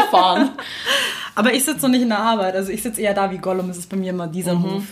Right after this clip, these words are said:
Speaker 2: Deswegen, ich hab's auch
Speaker 1: Ja.
Speaker 2: im Rücken jetzt schon bekommen, aber einfach, weil ich immer da sitz wie so der letzte Krüppel.
Speaker 1: Ja, und Nessie hat auch immer den Bildschirm so,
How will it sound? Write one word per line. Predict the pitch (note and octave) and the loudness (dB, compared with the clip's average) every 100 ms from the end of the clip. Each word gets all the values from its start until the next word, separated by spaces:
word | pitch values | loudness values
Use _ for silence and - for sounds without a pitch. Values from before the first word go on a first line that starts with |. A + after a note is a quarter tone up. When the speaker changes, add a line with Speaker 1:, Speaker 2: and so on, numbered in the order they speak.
| - | -14
Speaker 2:
Deswegen, | F3+ G3+ G3+ | -8 -4 0
ich | B3+ | 0
hab's | - | 2
auch | G#3 | 2
Speaker 1:
Ja. | C4 E4+ | 4 4
Speaker 2:
im | |
Rücken | C4 C#4+ C#4+ C4+ | 4 4 0 -2
jetzt | C4+ | -2
schon | C4+ | 0
bekommen, | B3+ B3+ C4 C4+ C4 | 0 0 2 2 2
aber | G#3 G#3 | 2 2
einfach, | F#3+ G#3 A3 G3 | 0 -2 -4 -2
weil | G3+ | -4
ich | G#3 | -4
immer | G3 | -6
da | F#3 F#3+ | -2 -4
sitz | F#3+ - | -4 -10
wie | |
so | F3+ | -6
der | F3+ | -4
letzte | F#3 F3 F#3 | -4 -6 -12
Krüppel. | - - D#3+ E3+ | -12 -12 -10 0
Speaker 1:
Ja, | F#3 | 0
und | F#3 | 4
Nessie | G3 G#3+ A#3+ | 4 4 4
hat | G#3+ G#3+ | 2 2
auch | G3+ | 0
immer | G3+ G#3 | 0 0
den | G3+ G3 | 0 2
Bildschirm | G3+ C4+ - G3+ G3 | 4 4 2 2 2
so, | G3 - G#3+ A3+ G#3+ | 4 2 2 2 0